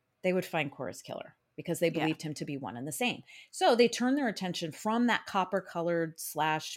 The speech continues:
Speaker 1: brown-colored tall van type thingy to finding this older dude driving a late model maroon car. Meanwhile, in Appleton, Wisconsin,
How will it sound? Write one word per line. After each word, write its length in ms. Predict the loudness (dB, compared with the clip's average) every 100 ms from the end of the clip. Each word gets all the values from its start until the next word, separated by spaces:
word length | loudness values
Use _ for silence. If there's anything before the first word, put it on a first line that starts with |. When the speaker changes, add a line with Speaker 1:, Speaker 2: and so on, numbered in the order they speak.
| -2
Speaker 1:
brown-colored 880 | 0 0 -4 -4 -2 0 0 -2 -8
tall 340 | -6 0 2 2
van 320 | 0 -2 -2
type 260 | -2 -4 -4
thingy 280 | -6 -6 -6 -10 -20 _ _ -6
to 80 | -2
finding 320 | 2 2 2
this 180 | 0 0
older 240 | 2 2
dude 400 | 2 -2 -2 -4
driving 380 | 0 0 0 -2
a 60 | -4
late 180 | -4
model 220 | -6 -6 -6
maroon 300 | -6 -6 -8
car. 420 | -8 -10 -10 -14 _ _ _ _ -2
Meanwhile, 920 | 2 6 6 6 4 0 -2 -6 -10 _ _ _ _
in 140 | -2 2
Appleton, 600 | 2 2 0 2 2 2
Wisconsin, 840 | 0 -4 -4 -4 -6 -10 -10